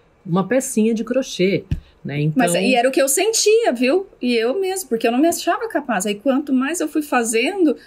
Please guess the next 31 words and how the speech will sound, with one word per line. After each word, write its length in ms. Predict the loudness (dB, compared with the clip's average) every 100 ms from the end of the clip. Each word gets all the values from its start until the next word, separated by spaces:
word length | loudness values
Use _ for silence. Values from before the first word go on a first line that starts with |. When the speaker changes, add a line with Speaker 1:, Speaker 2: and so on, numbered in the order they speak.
| -20 _ -4
Speaker 2:
eu 80 |
comecei 380 | 2 4 4 4
a 20 |
me 100 | 4
achar 220 | 4 0 -2
capaz. 500 | -4 -2 -2 -2 -4
Falava, 260 | -4 -2
"Uau, 440 | 0 0 0 0 -4 -20 -6
se 160 | 0
eu 100 | 0
posso 360 | 0 -2 0 0
isso." 180 | 0 0
Então, 160 | 0
assim, 280 | 2 4 2
eu, 80 | 2 -6 -14 -2
eu 80 |
acho 140 | -2 0
que 60 |
a 20 | 2
gente 240 | 2 2
atrai 320 | 0 0 2
muitas 380 | 2 2 2 0
pessoas, 500 | 0 2 4 2 2
é, 760 | 0 0 0 -2 -2 -2 -2 -6 -14 _ _
que 80 | -2
são 220 | 2 2
parecidas 520 | 2 0 0 0 0
com 220 | 0 0 0
a 80 |
gente, 580 | 0 0 0 -2 -6 -8 -12 _ _
né? 300 | -2 0 -2